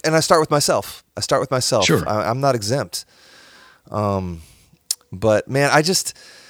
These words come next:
Speaker 1: <laughs> I, I think one of the things that landed on me last night, I was hanging out with a couple guys and sitting around a campfire, and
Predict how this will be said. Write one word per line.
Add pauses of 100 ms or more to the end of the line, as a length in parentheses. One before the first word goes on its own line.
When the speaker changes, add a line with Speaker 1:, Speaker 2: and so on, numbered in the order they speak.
Speaker 1:
<laughs>
I, (1000)
I
think
one
of
the
things
that (360)
landed
on
me
last
night,
I
was
hanging
out
with
a
couple
guys
and (180)
sitting
around
a
campfire,
and